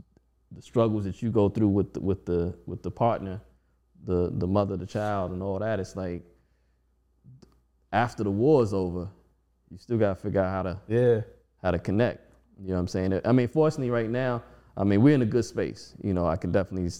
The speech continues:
Speaker 1: definitely say that, you know, at least from my perspective, <laughs> I feel like, you know, my, me and my son, we're in a good place. Me and my daughter, we're in a good place. Um, and then it just becomes a thing of,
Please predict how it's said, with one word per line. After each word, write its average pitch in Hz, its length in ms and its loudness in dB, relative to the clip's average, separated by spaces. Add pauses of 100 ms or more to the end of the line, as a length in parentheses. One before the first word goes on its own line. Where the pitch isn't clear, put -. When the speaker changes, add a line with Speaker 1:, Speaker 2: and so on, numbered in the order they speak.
(140)
Speaker 1:
definitely 98 340 -2
say 92 300 0
that, 90 380 -2 (100)
you 98 120 -4
know, 87 400 -2 (480)
at 104 80 -8
least 101 140 -2
from 92 80 -2
my 95 140 2
perspective, 87 480 -4
<laughs> - 0 -
I 90 80 2
feel 113 280 2
like, 98 220 -4 (440)
you 92 120 -4
know, 85 340 0 (180)
my, 90 180 -4
me 92 160 0
and 95 60 2
my 90 100 0
son, 92 440 -2 (160)
we're 95 180 -4
in 90 80 0
a 87 40 -2
good 92 200 0
place. 92 260 0
Me 90 60 -4
and 87 80 -2
my 85 100 0
daughter, 90 380 2
we're 87 120 -2
in 87 80 -2
a 90 40 -2
good 92 220 -2
place. 90 500 -2
Um, 90 460 -2 (460)
and 107 120 2
then 123 120 4
it 131 80 0
just 123 220 -4
becomes 113 460 -2
a 110 80 0
thing 107 340 2
of, 98 340 0